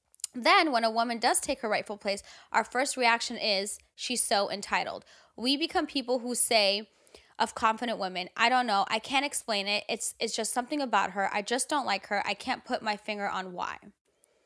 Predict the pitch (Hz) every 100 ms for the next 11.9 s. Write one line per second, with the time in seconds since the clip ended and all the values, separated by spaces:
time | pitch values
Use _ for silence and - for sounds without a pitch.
0 | _ - - _ _ 214 226 240 202 202
1 | 196 95 - - 214 - 107 - 220 294
2 | 294 349 233 214 208 190 185 190 196 226
3 | - - - - 240 254 294 269 214 -
4 | 247 277 294 - 294 294 247 214 220 208
5 | 202 220 - 185 185 - - - 214 240
6 | 262 240 240 233 220 226 254 247 208 196
7 | 208 202 196 196 185 196 214 220 247 220
8 | - 208 - 208 208 - 214 - 233 202
9 | 190 196 202 208 233 247 233 202 220 226
10 | - 208 202 208 202 190 190 190 - 220
11 | 214 208 208 202 190 - - -